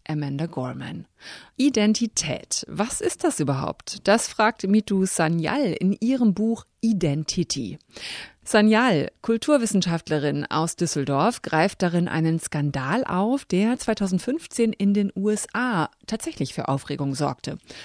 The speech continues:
Rachel Dolezal, prominente Aktivistin für die Rechte von Schwarzen, war in Wirklichkeit weiß. Nach dem Outing folgte ein Shitstorm. Mitu Sanyal hat diesen Fall quasi nach Düsseldorf verlegt.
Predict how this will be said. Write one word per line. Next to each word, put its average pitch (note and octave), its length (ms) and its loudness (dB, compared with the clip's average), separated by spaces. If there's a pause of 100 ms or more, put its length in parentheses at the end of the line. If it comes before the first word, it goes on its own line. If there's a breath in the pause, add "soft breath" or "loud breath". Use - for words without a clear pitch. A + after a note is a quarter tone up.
(120)
Rachel G#3+ 580 2
Dolezal, F3 840 0 (180 loud breath)
prominente F#3+ 680 2
Aktivistin F3 840 -2
für F3 400 2
die E3 120 0
Rechte D3+ 320 -4
von D#3+ 200 -2
Schwarzen, F#3+ 680 2
war F3 380 2
in F3 240 4
Wirklichkeit - 680 -2 (160)
weiß. F3+ 580 -2 (560 loud breath)
Nach G#3+ 240 4
dem A3+ 220 2
Outing A#3 600 2
folgte G3 680 0
ein E3 340 0
Shitstorm. F3+ 800 2 (460 loud breath)
Mitu B3 360 2
Sanyal E3+ 720 2
hat - 280 -2
diesen A3 280 4
Fall E3 400 0
quasi E3+ 580 0
nach E3 320 0
Düsseldorf C#3+ 540 -4
verlegt. C#3 580 -4